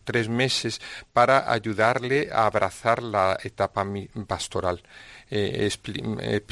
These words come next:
eh, motivarle a abrazar métodos de crecimiento, eh, la Eucaristía, la lectura de la Biblia, la comunidad, los sacramentos, ¿no? Y también, eh, la etapa, mm, la comunidad, ¿eh? A,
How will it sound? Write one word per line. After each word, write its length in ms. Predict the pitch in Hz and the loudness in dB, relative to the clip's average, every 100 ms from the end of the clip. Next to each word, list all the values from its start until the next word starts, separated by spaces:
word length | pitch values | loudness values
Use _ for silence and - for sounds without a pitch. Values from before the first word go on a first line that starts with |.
| - | -10
eh, 520 | 101 107 107 101 98 98 | -6 -2 0 0 0 -2
motivarle 880 | 98 107 104 - 104 107 131 143 | -4 -2 -2 -2 2 4 4 2
a 40 | 135 | 2
abrazar 420 | 110 95 - 110 | 2 -2 0 -2
métodos 500 | 104 107 113 107 101 | -2 -4 -4 -6 -6
de 100 | - | -8
crecimiento, 880 | - 104 - 104 113 135 131 135 151 - - - - | -6 -8 -8 -6 -4 -4 -2 -2 -2 -12 -18 -18 -6
eh, 160 | 104 | -2
la 80 | 95 | 0
Eucaristía, 1000 | 92 92 - - - 101 101 104 101 101 | -2 -4 -4 -6 -6 -8 -4 2 2 2
la 140 | 92 | 0
lectura 400 | 87 - 104 98 | -2 -8 -6 -2
de 100 | 95 | 0
la 140 | 90 87 | 0 -2
Biblia, 640 | 98 107 98 95 101 101 - - | -2 -6 -6 0 2 2 -2 -14
la 140 | - 95 | -4 -4
comunidad, 920 | - 90 92 95 98 101 104 104 - | -4 -6 -6 -2 2 6 6 4 2
los 220 | 101 - | -4 -6
sacramentos, 640 | - - 92 95 104 - | -8 -4 -4 -2 -6 -6
¿no? 180 | 95 127 - - - - | -4 -4 -6 -14 -14 -10
Y 320 | 135 139 - | -2 -2 -2
también, 680 | - 123 104 98 107 127 147 - | -2 0 0 0 0 0 -2 -4
eh, 160 | - | -2
la 240 | 101 98 95 | 2 2 2
etapa, 720 | - 113 - 110 104 101 - | 4 2 4 4 6 4 -2
mm, 140 | 110 110 - - 110 | -8 -8 -8 -8 -4
la 140 | 104 98 | 0 -2
comunidad, 580 | - 101 98 98 143 - _ _ 131 | -2 -6 -4 2 0 0 _ _ -16
¿eh? 300 | 104 139 185 | -10 -10 -8
A, 120 | - | -6